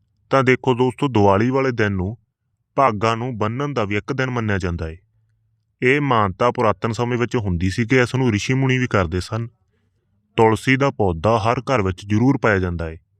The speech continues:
ਜੋ ਕਿ ਦੀਵਾਲੀ ਦੇ ਉਲਟ ਕੰਮ ਕਰਦਾ ਹੈ ਜੀ,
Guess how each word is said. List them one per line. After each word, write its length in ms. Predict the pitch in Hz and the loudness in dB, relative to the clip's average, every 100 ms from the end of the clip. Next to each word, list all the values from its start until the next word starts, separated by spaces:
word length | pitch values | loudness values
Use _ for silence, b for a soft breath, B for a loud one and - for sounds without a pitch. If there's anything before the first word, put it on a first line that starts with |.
| _ _ _ _ _ | _ _ _ _ _
ਜੋ 200 | - 117 | 2 2
ਕਿ 120 | 123 | 4
ਦੀਵਾਲੀ 400 | 139 110 104 107 117 | 2 4 4 2 0
ਦੇ 160 | 113 | -2
ਉਲਟ 320 | 131 131 127 139 | 0 -2 -2 -2
ਕੰਮ 220 | 131 120 | -4 -2
ਕਰਦਾ 320 | 104 90 90 | 0 0 -2
ਹੈ 80 | 85 | -4
ਜੀ, 160 | 82 | -6